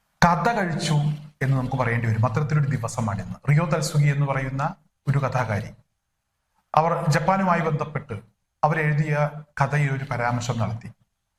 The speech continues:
ജപ്പാന്റെയും അതുപോലെ തന്നെ ഫിലിപ്പീൻസിന്റെയും ഒക്കെ ഇടയിൽ കടൽ തിളച്ചു മറിയും. ജൂലൈ അഞ്ചിന് പുലർച്ചെ നാല് മണിക്ക് എന്തോ മഹാദുരന്തം സംഭവിക്കാൻ പോകുന്നു എന്നവർ ആ കഥയിലൂടെ പറഞ്ഞു. നേരത്തെ ഇവർ ചില പ്രവചനങ്ങൾ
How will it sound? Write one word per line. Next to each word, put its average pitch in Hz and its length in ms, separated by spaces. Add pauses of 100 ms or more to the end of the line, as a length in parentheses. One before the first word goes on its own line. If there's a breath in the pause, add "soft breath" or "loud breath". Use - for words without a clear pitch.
(140)
ജപ്പാന്റെയും 151 540 (180)
അതുപോലെ 143 340
തന്നെ 139 220 (380)
ഫിലിപ്പീൻസിന്റെയും 143 840
ഒക്കെ - 160 (120)
ഇടയിൽ 131 300 (260)
കടൽ 151 220 (140)
തിളച്ചു 135 440
മറിയും. 123 220 (100)
ജൂലൈ 143 280
അഞ്ചിന് 131 340 (200)
പുലർച്ചെ 131 340
നാല് 139 240
മണിക്ക് 131 300 (680)
എന്തോ 196 220
മഹാദുരന്തം 175 720
സംഭവിക്കാൻ 156 500
പോകുന്നു 143 360 (180)
എന്നവർ 135 300
ആ - 20 (100)
കഥയിലൂടെ 127 480
പറഞ്ഞു. - 240 (520)
നേരത്തെ 156 440 (180)
ഇവർ 151 220
ചില 147 220
പ്രവചനങ്ങൾ 147 500